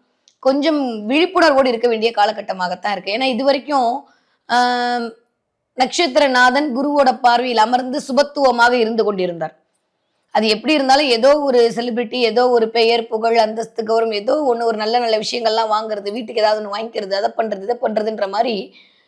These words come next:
நல்லவைகள் எல்லாம் கூடி வரக்கூடிய காலகட்டமாகத்தான் இருந்தது. ஆனா இப்போ குரு அப்படியே பதினெட்டாம் தேதிக்கு அப்புறம் அதிச்சார பயிற்சியா இறங்கி கீழே வரப்போகக்கூடிய இந்த காலகட்டத்துல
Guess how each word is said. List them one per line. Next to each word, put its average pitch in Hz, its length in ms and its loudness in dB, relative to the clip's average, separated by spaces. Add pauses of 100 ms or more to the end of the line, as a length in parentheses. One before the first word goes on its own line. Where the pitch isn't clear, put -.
(520)
நல்லவைகள் 294 420 6
எல்லாம் 294 280 4
கூடி 294 240 2
வரக்கூடிய 254 520 4 (380)
காலகட்டமாகத்தான் 226 1040 2
இருந்தது. 214 420 -6
ஆனா 247 200 0 (140)
இப்போ 233 280 -2 (280)
குரு 311 220 -2
அப்படியே 254 240 4
பதினெட்டாம் 262 420 0
தேதிக்கு 220 240 0
அப்புறம் 240 200 2
அதிச்சார 247 320 2
பயிற்சியா 233 440 -2
இறங்கி 220 400 0 (1700)
கீழே 339 200 6
வரப்போகக்கூடிய 277 800 6
இந்த 254 240 0
காலகட்டத்துல 254 720 2